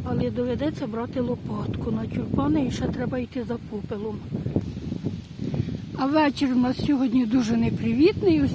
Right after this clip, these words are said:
так насупився, можливо, буде дощ, ще не пізно, ще тільки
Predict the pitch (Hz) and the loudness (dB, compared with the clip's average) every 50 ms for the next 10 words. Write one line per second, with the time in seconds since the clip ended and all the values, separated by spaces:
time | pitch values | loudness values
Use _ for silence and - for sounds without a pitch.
0 | 262 262 254 - - - - - - - - - - - - - - - - - | 2 2 2 2 2 0 0 -2 -4 -4 0 2 2 2 4 4 4 4 4 2
1 | - 381 392 - - 392 370 311 - - - 370 339 311 - - - - - - | 2 2 0 2 4 4 2 2 2 0 2 2 2 2 0 -2 -12 -16 -18 -18
2 | - - - - - - - - - - - 254 247 220 214 - 262 262 247 233 | -18 -16 -16 -14 -12 -12 -12 -10 -10 -2 0 0 0 0 0 0 0 2 0 0
3 | 226 190 220 - 202 202 - - 285 349 392 392 - - - - - - - - | -2 -2 -2 -2 0 0 0 0 2 2 2 0 0 0 -2 -2 -4 -4 -4 -4
4 | - - - - - - 294 285 247 240 - - - 349 349 339 349 339 - - | -4 -4 -4 -6 -6 -2 0 2 2 2 0 2 4 4 6 6 4 4 4 0
5 | 269 226 - 269 240 - - 240 214 | -4 -4 -2 -4 -4 -2 -4 -4 -4